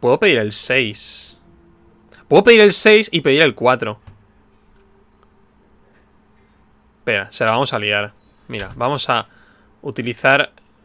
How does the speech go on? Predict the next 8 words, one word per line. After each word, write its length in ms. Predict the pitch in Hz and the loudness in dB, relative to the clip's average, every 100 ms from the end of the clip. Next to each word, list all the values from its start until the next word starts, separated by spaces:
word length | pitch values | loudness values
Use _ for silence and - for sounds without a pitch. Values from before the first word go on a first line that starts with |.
| _ _ _ - - - - | _ _ _ -20 -20 -12 -4
pedir 200 | 120 139 | 0 0
el 100 | 135 | 0
seis. 720 | - 156 180 - - - - - - _ _ _ _ _ _ _ _ _ _ _ _ _ _ _ _ _ _ _ _ _ | -2 -2 -4 -8 -14 -16 -20 -20 -20 _ _ _ _ _ _ _ _ _ _ _ _ _ _ _ _ _ _ _ _ _
Eh, 1080 | 127 113 107 104 104 104 101 101 101 101 101 104 _ _ - - - _ _ _ _ _ _ _ | -6 -4 -4 -4 -4 -4 -4 -4 -6 -6 -10 -14 _ _ -20 -20 -20 _ _ _ _ _ _ _
subir 420 | - - 120 131 | -16 -10 -6 -4
su 120 | 147 135 | -2 -2
apuesta. 600 | 117 165 - 170 175 240 - _ _ _ _ _ _ _ _ _ _ _ _ _ _ _ _ _ _ _ _ _ _ _ _ _ _ _ _ _ _ - _ _ _ | 0 0 0 -2 -2 -6 -18 _ _ _ _ _ _ _ _ _ _ _ _ _ _ _ _ _ _ _ _ _ _ _ _ _ _ _ _ _ _ -20 _ _ _
Y, 460 | - 143 143 170 | -6 -4 -4 -8